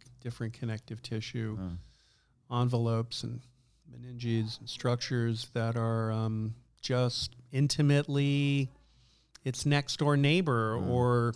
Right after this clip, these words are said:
Speaker 1: you know, married in a
Speaker 2: Mm.
Speaker 1: way that if you get beyond the abstract thinking,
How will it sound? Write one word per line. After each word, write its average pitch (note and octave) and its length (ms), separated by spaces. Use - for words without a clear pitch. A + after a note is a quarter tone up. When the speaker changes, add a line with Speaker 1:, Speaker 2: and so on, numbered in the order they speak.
Speaker 1:
you C#3 120
know, B2 240
married C3 560
in B2 140
a B2 80
Speaker 2:
Mm. A#2+ 40
Speaker 1:
way B2 300
that A#2+ 340
if - 160
you C#3+ 80
get D3 240
beyond C#3 420
the C3+ 80
abstract C3+ 680
thinking, C3+ 800